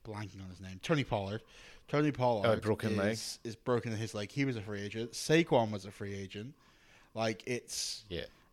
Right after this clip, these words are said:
Speaker 1: it, it, the quarterback free agent market is piss, but the free agents
Speaker 2: Is it?
Speaker 1: Oh yeah, yeah, yeah. There's nothing. There's nothing there.
Speaker 2: I
Speaker 1: It's,
Speaker 2: don't,
Speaker 1: it's
Speaker 2: I
Speaker 1: Jimmy
Speaker 2: don't really
Speaker 1: G
Speaker 2: care.
Speaker 1: and fucking Geno technically. I mean, it's, like,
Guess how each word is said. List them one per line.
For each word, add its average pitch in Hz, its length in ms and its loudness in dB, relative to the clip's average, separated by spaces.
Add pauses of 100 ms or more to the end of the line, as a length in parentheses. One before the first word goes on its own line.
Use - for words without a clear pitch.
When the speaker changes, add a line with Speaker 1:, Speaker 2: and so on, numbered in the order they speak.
Speaker 1:
it, 127 260 -6
it, - 180 -14 (320)
the 151 140 -2
quarterback 156 480 6
free 123 200 0
agent 117 200 -4
market 110 260 -4
is 104 160 -10 (340)
piss, - 480 -6 (160)
but 110 260 -2
the 107 60 -10
free 131 260 -2
agents 113 340 0
Speaker 2:
Is 101 140 2
it? 117 200 6 (500)
Speaker 1:
Oh 208 120 10
yeah, 151 100 8
yeah, 117 140 4
yeah. 107 180 0
There's 95 140 -12
nothing. 101 340 -8
There's 101 160 -14
nothing 101 260 -10
there. 92 140 -12
Speaker 2:
I 107 40 0
Speaker 1:
It's, 104 80 -2
Speaker 2:
don't, - 120 -4
Speaker 1:
it's - 100 -8
Speaker 2:
I - 40 -2
Speaker 1:
Jimmy 147 220 6
Speaker 2:
don't 98 80 2
really 120 140 2
Speaker 1:
G 110 60 0
Speaker 2:
care. 101 120 0
Speaker 1:
and 95 320 -8
fucking 98 240 -12 (180)
Geno 101 340 -6
technically. 95 380 -10 (280)
I 101 40 0
mean, 98 140 -6
it's, 104 200 -8
like, 104 180 -2